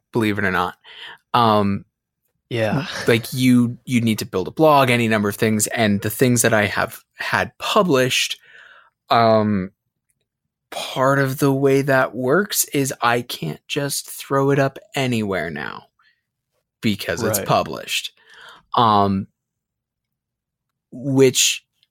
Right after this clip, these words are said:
Speaker 1: has its merits and its downsides, of course. Um, and so part of the website and part of the Substack thing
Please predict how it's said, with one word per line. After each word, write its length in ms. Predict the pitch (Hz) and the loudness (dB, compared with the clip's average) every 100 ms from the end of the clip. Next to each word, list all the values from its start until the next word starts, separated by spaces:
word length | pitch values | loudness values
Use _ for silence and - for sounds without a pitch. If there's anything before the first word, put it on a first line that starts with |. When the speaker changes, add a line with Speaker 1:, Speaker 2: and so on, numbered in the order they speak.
| _ _ _ _ _ - | _ _ _ _ _ -4
Speaker 1:
has 400 | 127 131 123 127 | 0 2 2 2
its 240 | 120 - | 0 0
merits 380 | 120 110 117 - | 2 2 2 0
and 120 | 110 | 0
its 160 | 117 - | -2 -2
downsides, 480 | 98 92 98 92 92 | -4 -2 -4 -4 -6
of 100 | - | -8
course. 320 | 90 101 - _ - - - _ - | -6 -6 -8 _ -20 -20 -20 _ 0
Um, 520 | 139 127 120 113 110 _ _ _ _ _ _ _ - - _ _ - | 4 4 2 0 -4 _ _ _ _ _ _ _ -20 -20 _ _ -2
and 200 | 139 135 | 0 2
so 640 | - 151 139 135 131 123 _ _ _ _ _ _ _ _ _ | 4 6 6 6 2 -2 _ _ _ _ _ _ _ _ _
part 280 | - 156 151 | -2 2 4
of 140 | 160 | 4
the 140 | 160 147 | 4 4
website 440 | 139 123 - 123 | 4 4 2 0
and 120 | 120 | -2
part 260 | 117 - 120 | -4 0 0
of 120 | 117 | 0
the 80 | 110 | 0
Substack 760 | - - 104 92 - 107 92 - | 0 4 4 4 2 2 0 -2
thing 440 | - 101 90 107 | -2 -2 -2 -6